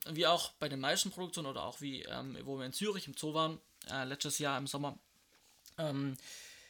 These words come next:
Speaker 2: erzähl doch mal, was wir gedreht haben. Äh, du hast dich ein bisschen, wir waren beim Verleiher, ähm, wir haben dann beim Verleiher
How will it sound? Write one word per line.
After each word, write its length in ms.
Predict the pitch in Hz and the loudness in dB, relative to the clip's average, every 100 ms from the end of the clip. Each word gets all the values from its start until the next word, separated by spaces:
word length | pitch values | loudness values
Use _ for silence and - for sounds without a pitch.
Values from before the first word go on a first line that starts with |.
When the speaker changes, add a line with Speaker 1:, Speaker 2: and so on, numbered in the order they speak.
| - _ _ _ _ _ - - 151 | -20 _ _ _ _ _ -20 -12 -4
Speaker 2:
erzähl 300 | - 160 202 | 2 6 8
doch 60 | 226 | 10
mal, 220 | 196 185 | 10 8
was 320 | 190 185 - | 6 4 4
wir 100 | 156 | 4
gedreht 360 | 160 - 165 170 | 2 4 4 6
haben. 240 | 143 131 | 4 2
Äh, 160 | 73 139 | 0 0
du 120 | 147 | 2
hast 140 | 160 175 | 4 2
dich 120 | 170 | 0
ein 60 | |
bisschen, 220 | 165 - 147 | 2 4 4
wir 100 | 147 | 4
waren 140 | 156 | 6
beim 160 | 156 151 | 4 6
Verleiher, 540 | 147 151 185 208 139 135 | 6 8 8 6 2 0
ähm, 260 | 143 147 | 0 2
wir 80 | 143 | 2
haben 160 | 143 143 | 4 4
dann 240 | 143 139 | 4 2
beim 160 | 139 139 | 0 0
Verleiher 500 | 135 135 151 165 | 2 2 4 4